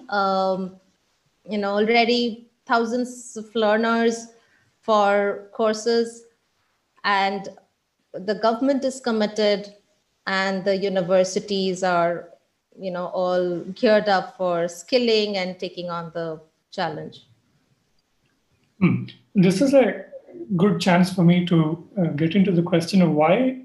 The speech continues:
Speaker 2: there is this increased interest in this field. I mean, not just, uh, technology companies, but also governments, uh, obviously have been tracking the developments in this field.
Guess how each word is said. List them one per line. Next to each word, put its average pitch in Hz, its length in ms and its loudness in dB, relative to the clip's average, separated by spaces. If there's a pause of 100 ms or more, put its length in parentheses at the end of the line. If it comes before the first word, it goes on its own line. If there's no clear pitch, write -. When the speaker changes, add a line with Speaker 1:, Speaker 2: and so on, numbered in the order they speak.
Speaker 2:
there 180 180 4
is 175 140 2
this 170 240 0
increased 165 580 2
interest 170 400 0
in 165 100 4
this 160 280 -2
field. 208 300 0
I 185 40 4
mean, 160 200 2
not 156 240 -2
just, 165 340 0 (760)
uh, 139 260 -4
technology 170 520 2
companies, 185 440 0
but 175 160 2
also 170 300 2
governments, 170 760 0
uh, 190 60 0
obviously 165 560 -2
have 151 140 -2
been 160 240 -2 (880)
tracking 180 380 2
the 160 100 2
developments 170 600 2
in 160 120 2
this 160 260 -4
field. 214 260 -2